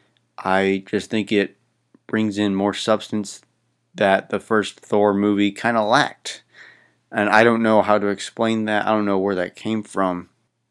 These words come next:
But I just felt that Thor: The Dark World was, I guess, fuller in a sense than the original Thor movie.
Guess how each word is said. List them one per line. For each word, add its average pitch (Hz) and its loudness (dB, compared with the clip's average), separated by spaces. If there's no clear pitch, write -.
But 120 6
I 120 8
just 107 0
felt 104 4
that 90 2
Thor: 110 4
The 92 0
Dark 98 4
World 92 -2
was, 90 -2
I 104 4
guess, 95 4
fuller 123 4
in 110 2
a 104 2
sense - -2
than 90 -4
the 90 -4
original 92 -2
Thor 92 0
movie. 90 -2